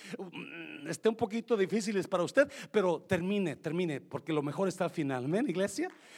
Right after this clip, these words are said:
La-, <laughs> no se me vaya a ir. Cuando yo estaba pequeño, pequeño chico, había un hombre en mi pueblo, se llamaba Chabelo, y le decían el coyote.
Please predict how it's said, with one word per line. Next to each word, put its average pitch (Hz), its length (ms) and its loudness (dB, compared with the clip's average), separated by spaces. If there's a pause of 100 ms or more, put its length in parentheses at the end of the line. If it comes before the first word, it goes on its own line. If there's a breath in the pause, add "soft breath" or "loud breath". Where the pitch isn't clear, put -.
(120)
La-, 170 160 0
<laughs> - 280 6
no 226 120 8
se 240 180 6
me 214 100 8
vaya 226 260 12
a 220 60 8
ir. 208 200 8 (240 loud breath)
Cuando 233 280 10
yo 233 160 12
estaba 262 440 12
pequeño, 240 680 8
pequeño 233 480 10
chico, 208 460 4 (300 loud breath)
había 202 360 6
un 302 200 4
hombre 269 360 0 (380)
en 165 140 0
mi 170 100 0
pueblo, 170 460 0 (800)
se - 220 -2
llamaba 170 500 2
Chabelo, 147 540 -4 (520 soft breath)
y 160 60 -4
le 151 100 6
decían 170 280 2
el 175 160 2
coyote. 143 580 0